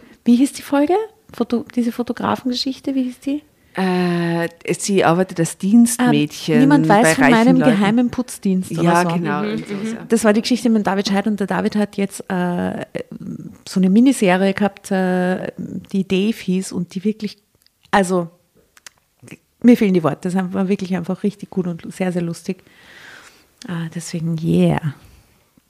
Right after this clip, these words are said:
Speaker 1: Lieber David, falls dir irgendwas einfällt, w-, wirst du ganz sicher wie jede Woche diese Folge anhören. <laughs> Na, sag Bescheid.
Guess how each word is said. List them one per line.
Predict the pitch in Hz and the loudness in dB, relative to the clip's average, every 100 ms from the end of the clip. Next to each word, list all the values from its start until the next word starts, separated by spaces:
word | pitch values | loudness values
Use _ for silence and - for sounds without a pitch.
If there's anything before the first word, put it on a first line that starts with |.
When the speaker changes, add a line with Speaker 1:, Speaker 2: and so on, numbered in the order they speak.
| _ _ _ - - | _ _ _ -18 -2
Speaker 1:
Lieber | 220 214 | 2 2
David, | 180 196 202 | 4 2 2
falls | 220 202 | 0 2
dir | 226 254 | 2 2
irgendwas | 254 240 240 | 2 2 0
einfällt, | 196 202 220 214 190 | 0 -2 -2 -4 -2
w-, | 190 180 | 0 0
wirst | 196 - | -2 0
du | 196 | -2
ganz | 196 196 - | 2 0 0
sicher | 208 - 185 | -4 -2 -2
wie | |
jede | 175 196 190 | -2 -2 -2
Woche | 190 - - | -4 -6 -10
diese | 190 | -10
Folge | - 196 196 | -8 -8 -6
anhören. | 185 190 208 196 208 | -8 -6 -6 -6 -4
<laughs> | 202 - 302 - - 214 254 220 233 190 247 - 185 - - - | -6 -2 -2 0 0 0 -2 0 0 -2 -10 -10 -20 -20 -18 -10
Na, | 196 196 | -8 -8
sag | - 190 - | -12 -14 -12
Bescheid. | 196 175 | -14 -14